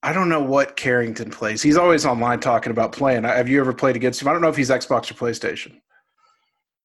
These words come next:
Speaker 1: He's Xbox, but I haven't
Speaker 2: He's a
Speaker 1: played against him.
Speaker 2: You haven't played against him? He said he's
Speaker 1: Yeah, I need to.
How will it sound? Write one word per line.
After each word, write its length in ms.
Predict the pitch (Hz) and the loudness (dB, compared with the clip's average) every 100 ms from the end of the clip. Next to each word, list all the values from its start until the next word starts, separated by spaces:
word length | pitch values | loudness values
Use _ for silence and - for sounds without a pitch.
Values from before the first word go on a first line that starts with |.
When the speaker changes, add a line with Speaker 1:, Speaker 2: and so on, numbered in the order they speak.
| _ _ | _ _
Speaker 1:
He's 120 | 202 | 2
Xbox, 540 | 160 147 143 147 - _ | 2 2 -2 -4 -12 _
but 120 | 139 | 0
I 20 | 151 | 2
haven't 80 | |
Speaker 2:
He's 80 | 143 | 4
a 40 | 147 | 2
Speaker 1:
played 160 | 135 | -2
against 280 | 123 117 107 | -8 -12 -16
him. 80 | 107 _ _ | -20 _ _
Speaker 2:
You 120 | 131 | 0
haven't 180 | 131 117 | 0 2
played 180 | 139 123 | 0 2
against 300 | 123 117 131 | 0 -2 -4
him? 340 | 120 113 - - | -8 -12 -20 -8
He 100 | 123 | -2
said 200 | 180 185 | 0 0
he's 140 | - | -2
Speaker 1:
Yeah, 100 | 135 | -4
I 20 | |
need 140 | 139 143 | -2 -4
to. 80 | - | -8